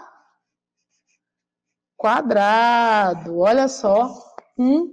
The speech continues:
quadrado. Quatro lados iguais. Mas, né, gente, obviamente tem o correspondente aqui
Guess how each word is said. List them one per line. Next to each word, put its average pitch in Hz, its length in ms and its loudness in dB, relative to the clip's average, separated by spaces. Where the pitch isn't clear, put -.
quadrado. 185 720 -2
Quatro 240 520 0
lados 214 640 0
iguais. 226 1120 -2
Mas, 359 540 2
né, 339 240 0
gente, 285 180 -2
obviamente 254 640 0
tem 294 140 -2
o 285 100 -2
correspondente 285 1160 0
aqui 220 400 -4